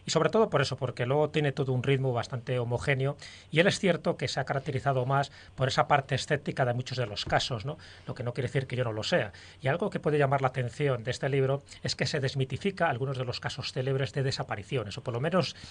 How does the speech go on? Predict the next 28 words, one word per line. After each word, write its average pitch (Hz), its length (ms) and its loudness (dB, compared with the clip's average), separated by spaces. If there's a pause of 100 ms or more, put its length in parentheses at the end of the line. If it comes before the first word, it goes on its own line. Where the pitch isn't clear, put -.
(120)
de 135 140 -2
viajes 131 340 0
en 131 80 -4
el 110 100 -6
tiempo, 135 440 -2 (260)
o 127 160 0
de 135 60 -4
esos - 260 -4
ta-, - 100 -6
saltos - 400 -2
tan 127 220 -4
tempora-, 117 160 -2 (160)
temporales. 117 580 -2
El 110 160 -6
caso 143 240 0
de 139 100 4
Rudolf 131 320 0
Fe-, 170 140 0 (260)
Fent 139 280 -2
es - 120 -6
el 127 80 -4
más 123 160 2
conocido 123 380 -4
posiblemente, 131 580 -2
¿no? 180 120 -2 (500)
Y 131 100 -6
que 104 200 -8
ahora 110 320 -2